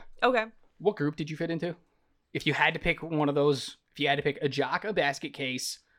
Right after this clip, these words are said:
Speaker 2: a princess, a criminal, or a brain, which one are you?
Speaker 1: Probably the basket case.
Speaker 2: All right.
Speaker 1: If I
Speaker 2: Well,
Speaker 1: had to
Speaker 2: in
Speaker 1: pick
Speaker 2: high
Speaker 1: one
Speaker 2: school.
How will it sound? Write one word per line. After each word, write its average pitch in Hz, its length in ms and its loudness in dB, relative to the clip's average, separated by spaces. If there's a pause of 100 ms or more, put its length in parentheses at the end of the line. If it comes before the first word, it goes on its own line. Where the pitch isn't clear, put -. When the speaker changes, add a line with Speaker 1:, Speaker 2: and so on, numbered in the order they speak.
(120)
Speaker 2:
a 139 60 -2
princess, 160 640 4
a 160 60 -8
criminal, 156 480 0
or 135 160 2
a 123 40 0
brain, 127 420 0
which 117 140 -12
one 135 100 -2
are 117 140 -8
you? 107 120 -12 (420)
Speaker 1:
Probably 285 220 -14
the 202 80 -10
basket 160 540 -8
case. - 440 -12 (400)
Speaker 2:
All 202 80 -2
right. 214 100 -6 (440)
Speaker 1:
If 226 120 4
I 254 60 8
Speaker 2:
Well, 254 80 10
Speaker 1:
had 247 120 8
to 214 80 10
Speaker 2:
in 214 60 12
Speaker 1:
pick 180 80 10
Speaker 2:
high 185 80 10
Speaker 1:
one 202 80 12
Speaker 2:
school. 117 320 -2